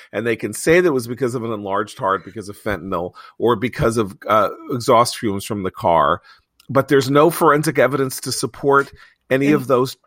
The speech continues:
Speaker 1: allegations.
Speaker 2: And even if there were, the, the duty of care that a police officer has with a suspect in custody, he does not have the right to,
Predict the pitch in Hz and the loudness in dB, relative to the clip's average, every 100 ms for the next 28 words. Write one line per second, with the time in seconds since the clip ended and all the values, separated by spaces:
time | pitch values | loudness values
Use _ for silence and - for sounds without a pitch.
0 | _ - 127 139 170 302 - - - 269 | _ 0 2 2 -2 -4 -6 -12 0 2
1 | 269 294 285 285 - 247 220 269 262 196 | 4 2 2 2 2 0 2 2 2 -2
2 | 185 175 180 170 220 277 247 180 - 226 | -4 -4 -4 -2 0 2 2 0 -2 0
3 | 240 190 151 156 147 175 185 233 208 180 | 2 4 2 -2 -4 -4 -4 -2 -2 -2
4 | 175 165 196 190 156 160 151 151 - 208 | -4 -2 2 2 2 -2 -6 -6 -2 -4
5 | - 180 175 160 139 - 208 - 147 135 | -2 -6 -4 -6 -2 -2 -2 -2 -4 -4
6 | 190 202 220 247 233 196 190 175 170 156 | -4 -2 -2 -2 -2 0 0 0 0 2
7 | 175 165 - 151 | 2 0 -2 -2